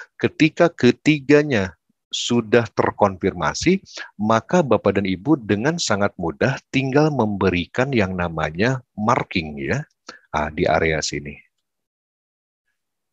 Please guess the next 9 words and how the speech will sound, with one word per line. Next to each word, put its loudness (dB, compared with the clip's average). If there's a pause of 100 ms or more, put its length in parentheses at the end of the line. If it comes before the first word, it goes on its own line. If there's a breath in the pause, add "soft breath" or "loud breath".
(360)
Ada 4
dua 6
pilihan 0 (160)
yang 2
bisa 2
Bapak 2
Ibu -2 (240)
tentukan. 0 (560 loud breath)
Apakah 0